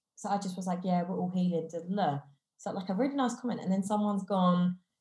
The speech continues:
"You're, exactly, you look like an idiot, you proved his po-," or whatever, like, trying to argue. And I was like,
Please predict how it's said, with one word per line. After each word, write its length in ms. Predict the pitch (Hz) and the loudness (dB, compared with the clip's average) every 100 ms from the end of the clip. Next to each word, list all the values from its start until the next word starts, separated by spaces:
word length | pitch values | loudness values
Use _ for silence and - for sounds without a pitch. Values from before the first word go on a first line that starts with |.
| _ | _
"You're, 600 | 180 220 233 220 214 214 - _ _ 226 | 4 6 8 8 6 2 -10 _ _ 0
exactly, 580 | 180 208 196 - 185 | 4 4 4 2 -4
you 260 | 175 175 202 | -2 0 0
look 120 | 208 | 0
like 140 | 151 - - | -2 -6 -2
an 140 | 185 | 0
idiot, 280 | 208 190 180 | 2 2 0
you 160 | 190 185 | -2 -2
proved 240 | - 185 | -2 0
his 140 | 190 180 | -2 -4
po-," 140 | - | 0
or 100 | 277 | 0
whatever, 280 | 349 415 302 | 2 2 2
like, 140 | 277 | 0
trying 200 | 262 381 | 4 4
to 80 | 440 302 | 4 6
argue. 460 | 349 403 392 208 | 6 6 4 -2
And 120 | 160 | -2
I 60 | 220 | 0
was 160 | 302 330 | -2 0
like, 280 | 339 - | 0 0